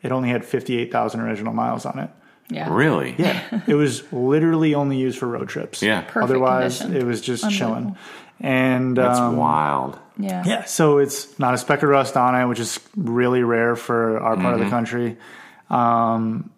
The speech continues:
Speaker 1: and it, it runs like a champ. I mean,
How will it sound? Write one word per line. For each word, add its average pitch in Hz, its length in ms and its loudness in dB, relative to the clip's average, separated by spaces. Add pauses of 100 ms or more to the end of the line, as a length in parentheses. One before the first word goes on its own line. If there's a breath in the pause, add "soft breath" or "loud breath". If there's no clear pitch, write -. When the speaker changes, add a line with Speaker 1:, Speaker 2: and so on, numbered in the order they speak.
(200)
Speaker 1:
and 117 720 -2 (240)
it, 117 140 -8 (160)
it 160 140 -2
runs 117 320 -2
like 123 120 -2
a 117 40 -10
champ. 131 440 -6
I 123 40 -4
mean, 123 380 2